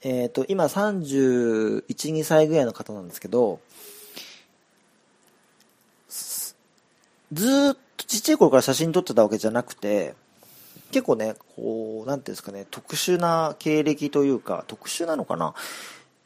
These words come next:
まあ、いるっちゃいるけど、特殊っちゃ特殊っていうような経歴でして、まあ、まず、民族を撮ってるってさっき言ったんですけど、幼少期の頃から、テレビとかで映っ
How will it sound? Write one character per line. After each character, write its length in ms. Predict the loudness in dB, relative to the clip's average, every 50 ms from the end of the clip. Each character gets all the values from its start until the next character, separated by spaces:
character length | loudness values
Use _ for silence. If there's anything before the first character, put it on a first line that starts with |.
| _ _ _ -2
ま 280 | 2 4 4 2 0
あ、 20 | -4 _ _ _ _ _ _ _ _ _ _ _ _
い 140 | 0 2 2
る 60 | 2
っ 40 | 2 0 -4 _
ち 140 | 4 8 10
ゃ 20 |
い 100 | 10 10
る 100 | 8 6
け 120 | 6 4
ど、 480 | 6 8 8 8 8 6 2 -2 -6 -12 _ _ -12
特 180 | -10 -6 -2
殊 120 | 0 0 2
っ 20 |
ち 100 | 2 0
ゃ 60 | -2
特 200 | -2 -2 -2 -4
殊 140 | -4 -4 -4
っ 20 | -4
て 160 | -2 -2 -2
い 40 | -2
う 20 |
よ 60 | -2
う 20 | -4
な 60 | -4
経 180 | -4 -2 -2
歴 220 | -2 -2 -4 -6 -6
で 120 | -4 -4
し 160 | -6 -6 -8
て、 480 | -10 _ -6 -4 -4 -2 -4 -6 -8 -12 -16 _ _ -20 -20 -20 -20 -20 -20 -20 -18 -8
ま 80 | -2 0
あ、 20 | 2
ま 80 | 2
ず、 360 | 2 2 0 2 2 0 0 -2 -4 -2 0 0 0 -2 -2 -6 _ -6
民 180 | -2 -2 0 2
族 280 | 0 0 2 2 4
を 60 | 4
撮 120 | 4 2 0
っ 20 |
て 180 | -2 -2 -2 -2
る 140 | 0 -2 -4
っ 40 |
て 400 | -6 _ -6 -4 -4 -4 -4 -4 -6
さ 120 | -8 -8 -6
っ 40 |
き 40 | -6
言 80 | -6 -4
っ 40 | -4
た 100 | -4 -4
ん 60 | -4
で 60 | -6
す 60 | -12
け 100 | -12 -8
ど、 380 | -6 -4 -4 -4 -4 -6 -10 -14 -18 _ -2
幼 160 | -2 0 0
少 220 | 0 -2 -4 -4
期 140 | -4 -4 -2
の 100 | -2 0
頃 200 | 2 4 4 4
か 120 | 2 0 -2
ら、 400 | 0 0 0 0 0 -2 -6 -12 _ _ _ _ _ _ _ _ _ 0 2
テ 100 | 4 4
レ 80 | 6 4
ビ 100 | 2 2
と 80 | 0
か 100 | 0 0
で 100 | -2 -2
映 80 | -2
っ 20 | -4